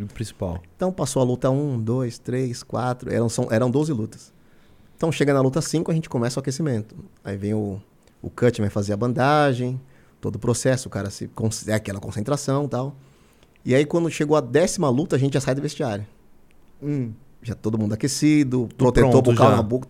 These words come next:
Speaker 2: tudo pronto. Aí tem um, um corredorzinho, a gente chega atrás do telão.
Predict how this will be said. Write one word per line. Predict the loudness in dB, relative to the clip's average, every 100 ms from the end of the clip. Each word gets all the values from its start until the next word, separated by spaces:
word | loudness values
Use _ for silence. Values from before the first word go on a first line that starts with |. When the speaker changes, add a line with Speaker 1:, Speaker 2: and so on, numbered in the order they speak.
| -4
Speaker 2:
tudo | -4 0
pronto. | 0 0 -4 -18 -20 -20 _ _ -20 -20 _ _
Aí | -4 -2
tem | 0
um, | 0 0 -2 -6 -10 -10
um | -8
corredorzinho, | -2 2 4 4 2 0
a | -4
gente | -4
chega | -4 -2
atrás | -2 0 -2
do | -2
telão. | -2 -2 -4